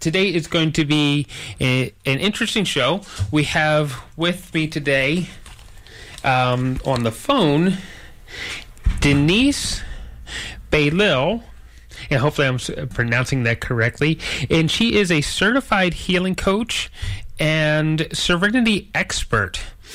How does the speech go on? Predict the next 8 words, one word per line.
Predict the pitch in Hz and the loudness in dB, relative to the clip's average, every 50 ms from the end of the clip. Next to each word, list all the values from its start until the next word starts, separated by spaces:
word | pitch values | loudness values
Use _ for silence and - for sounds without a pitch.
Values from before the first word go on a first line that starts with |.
| - - - - - - | -14 -12 -12 -12 -4 0
Denise, | - 202 233 285 330 330 - | 2 4 4 4 4 2 2
are | 403 - | 2 2
you | 277 254 | 4 2
there? | 196 254 294 226 110 104 - - - - - - - - - - - - - - - - - - - - - - - - - - - - - - - - - - - | 2 2 2 0 0 -4 -10 -16 -20 -20 -20 -20 -20 -20 -20 -20 -20 -20 -20 -20 -20 -20 -20 -20 -20 -20 -20 -20 -16 -16 -16 -14 -14 -18 -18 -18 -20 -20 -20 -6 -2
Denise, | - 135 139 185 247 - - - | 0 2 4 4 2 0 0 0
are | 139 | 2
you | 123 127 | 2 2
there? | 127 143 202 277 302 - | 2 4 2 2 0 -4